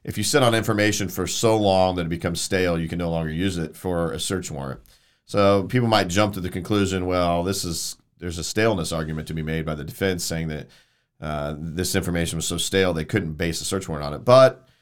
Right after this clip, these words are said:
in a case where they're looking to compare tool marks from weapons,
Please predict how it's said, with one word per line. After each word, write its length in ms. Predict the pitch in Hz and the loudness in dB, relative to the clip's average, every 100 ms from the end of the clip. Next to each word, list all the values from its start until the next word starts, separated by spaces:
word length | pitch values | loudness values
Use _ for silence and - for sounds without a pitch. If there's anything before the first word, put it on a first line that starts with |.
| _ - | _ -6
in 120 | 95 | -4
a 60 | |
case 320 | 98 120 117 113 | 2 2 2 2
where 100 | 101 | 2
they're 180 | 92 | 2
looking 300 | 90 95 98 | 2 0 0
to 80 | 82 | -4
compare 680 | 87 85 95 87 85 85 - - | -6 -4 0 0 0 -2 -6 -10
tool 220 | - 110 | -2 0
marks 360 | 90 80 82 - | 0 0 -2 -6
from 160 | 78 | -4
weapons, 540 | 85 90 95 90 90 | -2 0 0 -2 -8